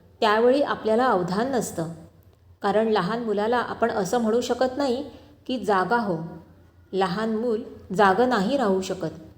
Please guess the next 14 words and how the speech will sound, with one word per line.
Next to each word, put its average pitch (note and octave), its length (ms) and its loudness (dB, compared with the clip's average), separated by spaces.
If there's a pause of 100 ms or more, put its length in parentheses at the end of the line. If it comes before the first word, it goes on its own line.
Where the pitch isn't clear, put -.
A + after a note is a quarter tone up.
(540)
एवढ्याकरता A3+ 880 2 (460)
एखादं D4 380 2
लहान B3 340 0
मूल B3+ 240 0
रस्ता G3+ 340 0
ओलांडून A3+ 520 4
पलीकडे G#3+ 440 6
जात A3 240 2
असेल, G3+ 640 0 (260)
तेव्हा A3+ 240 4
आपण B3 260 0
कुणाला A3 420 0
तरी A#3 120 2
सांगतो, F3+ 540 0